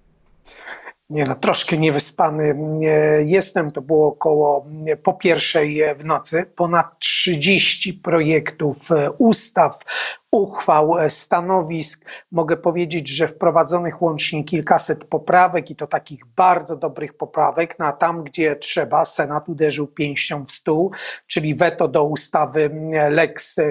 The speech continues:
Tusk, czyli prawniczego kuriozum, czy na przykład weto do pomysłu ustanowienia łańcucha Orderu Orła Bier-, Białego, klejnotu Rzeczypospolitej, który miał być za kilka milionów, bo jest ze złota i diamentów,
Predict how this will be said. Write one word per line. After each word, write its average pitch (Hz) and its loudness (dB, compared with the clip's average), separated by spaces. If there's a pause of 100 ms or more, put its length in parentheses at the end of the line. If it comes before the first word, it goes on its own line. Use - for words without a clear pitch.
(100)
Tusk, - -4
czyli 151 -4
prawniczego 151 0
kuriozum, 147 -2
czy 170 -4
na 170 2
przykład 147 -2
weto 165 0
do 156 -2
pomysłu 156 -2 (320)
ustanowienia 170 0
łańcucha 156 0
Orderu 160 0
Orła 175 2
Bier-, 151 0
Białego, 165 0
klejnotu 160 -2
Rzeczypospolitej, 170 -2 (320)
który 165 0
miał 165 2
być 156 0
za 156 2
kilka 123 0
milionów, 143 -2
bo 139 -2 (160)
jest 143 0
ze 156 0
złota 175 2
i 139 -2
diamentów, 160 -2